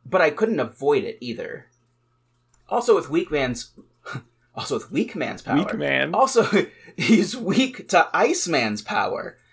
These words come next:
Speaker 1: Uh,
Speaker 2: Yeah.
Speaker 1: doesn't do a terrible, terribly a lot more damage than your standard weapon, but,
Speaker 2: Right.
Speaker 1: you know, every bit helps.
Speaker 2: Yeah, some of these bosses are extremely weak to weapons, and some of them it just does maybe double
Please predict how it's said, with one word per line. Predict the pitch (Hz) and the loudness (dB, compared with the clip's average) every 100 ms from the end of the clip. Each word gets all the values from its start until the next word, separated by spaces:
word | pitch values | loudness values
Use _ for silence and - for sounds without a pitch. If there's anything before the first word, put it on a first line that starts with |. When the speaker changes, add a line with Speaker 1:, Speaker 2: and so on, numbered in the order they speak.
| _ _ _ 160 | _ _ _ 4
Speaker 1:
Uh, | |
Speaker 2:
Yeah. | 180 | 4
Speaker 1:
doesn't | 110 - | 2 2
do | 165 | 4
a | |
terrible, | - 180 180 180 180 165 - _ _ _ _ _ 143 | 4 4 4 6 6 4 -2 _ _ _ _ _ -12
terribly | - 160 180 185 | -2 2 2 0
a | 170 | 2
lot | 175 180 | 2 0
more | 180 | -6
damage | 180 180 180 180 - | -6 -6 -8 -12 -10
than | 170 | -10
your | 175 | -10
standard | 170 180 180 180 | -8 -8 -6 -6
weapon, | 180 185 196 208 208 | -4 -4 -4 -6 -2
but, | 254 233 113 | 0 0 -2
Speaker 2:
Right. | 110 | -2
Speaker 1:
you | - | -2
know, | 110 - - | -4 -10 -6
every | 139 139 | -2 -2
bit | 131 - | -2 -2
helps. | 92 87 - - - _ _ _ _ _ _ | -4 -6 -10 -14 -16 _ _ _ _ _ _
Speaker 2:
Yeah, | 117 113 107 - | -6 -4 -4 -4
some | - 269 | -2 0
of | 320 | 0
these | 262 | -2
bosses | - 156 - 170 139 | 0 -2 0 -4 -2
are | 117 107 | -4 -4
extremely | 107 - - 113 120 151 | -6 -8 -8 -8 -6 -6
weak | 156 175 - - | -6 -8 -12 -8
to | 175 170 | -4 -2
weapons, | 175 180 190 160 | -2 -4 -6 -4
and | 135 | -4
some | - 127 | -4 -4
of | 165 | -2
them | 165 143 | -4 -4
it | 113 - | -6 -6
just | 127 - | -8 -6
does | 120 117 107 104 | -4 -2 -4 -6
maybe | 120 117 | -8 -8
double | 98 101 90 104 85 - | -8 -10 -8 -8 -10 -14